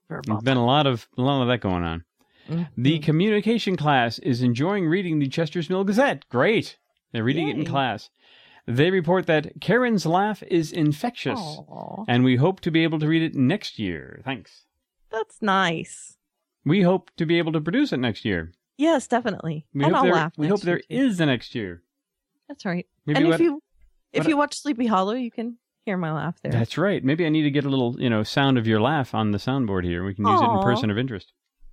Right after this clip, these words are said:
Speaker 2: Well, is there a lot of laughing on the person of interest? <laughs>
Speaker 1: I don't know. Person of interest is not really that, uh, hu-, well,
Speaker 2: Not
Speaker 1: there are
Speaker 2: really
Speaker 1: some,
Speaker 2: that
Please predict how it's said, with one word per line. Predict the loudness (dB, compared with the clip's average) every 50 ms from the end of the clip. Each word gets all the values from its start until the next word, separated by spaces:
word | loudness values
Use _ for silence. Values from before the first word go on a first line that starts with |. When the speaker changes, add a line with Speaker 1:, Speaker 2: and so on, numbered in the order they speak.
| _ _ _ _ _ _ -2 0
Speaker 2:
Well, | 2 2 4 2 2 0 -2 -6 _ _ _ _ _ _ _ _
is | -10 -8 -2
there | 0 0 2
a | 2
lot | 2 0 0 0
of | -2
laughing | -2 -2 -2 -2 -2 -4 -6 -8 -8 -8 -8 -8 _ _ _ _ _ -20 -14 -10
on | -6 -6
the | -6 -6
person | -6 -8 -8 -8 -8 -8 -8
of | -6 -4
interest? | -4 -6 -4 -4 -4 -4 -4 -6 -8 -8
<laughs> | _ 0
Speaker 1:
I | 0 2
don't | 4
know. | 2 2
Person | 4 2 2 4 2 2
of | 2
interest | 2 2 0 0 -2
is | 0
not | 0 0 2
really | 2 2 2 2 2
that, | 2 2 0 0 0
uh, | 0 2 2 2 0 -2 -6 _ _ _ _ _ _ _ -8
hu-, | -6 -4
well, | 0 0 0 2
Speaker 2:
Not | 2
Speaker 1:
there | 2 4
are | 4 4
Speaker 2:
really | 4 2
Speaker 1:
some, | 2 0
Speaker 2:
that | -4 -4 -6